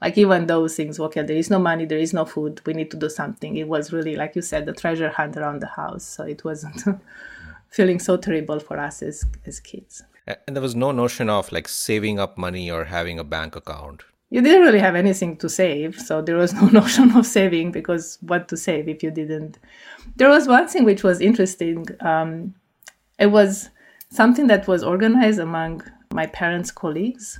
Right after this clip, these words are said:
Speaker 1: where they would put some money and it, they agreed among themselves. Um, like, every, say, for every salary round, they would give a hundred to someone.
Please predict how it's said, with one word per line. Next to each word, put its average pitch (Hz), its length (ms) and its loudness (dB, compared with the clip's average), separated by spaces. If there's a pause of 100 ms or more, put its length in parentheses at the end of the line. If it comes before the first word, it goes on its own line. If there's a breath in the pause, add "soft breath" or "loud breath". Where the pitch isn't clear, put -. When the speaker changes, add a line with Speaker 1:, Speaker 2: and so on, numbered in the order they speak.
Speaker 1:
where 180 240 0
they 180 160 -2
would 165 240 -4 (240)
put 220 180 -2
some 196 240 0
money 196 520 -2 (680 soft breath)
and 196 180 4
it, 202 240 0 (340)
they 233 200 6
agreed 208 320 6
among 175 300 4
themselves. 160 680 -2 (240)
Um, 160 300 -8
like, 175 260 -4
every, 190 440 4
say, 165 320 -2
for - 160 -2
every 190 240 4
salary 170 460 0
round, 156 420 0
they 160 100 0
would 165 200 -2
give 165 180 -2
a 160 80 -2
hundred 165 400 -6
to - 80 -12
someone. 156 640 -10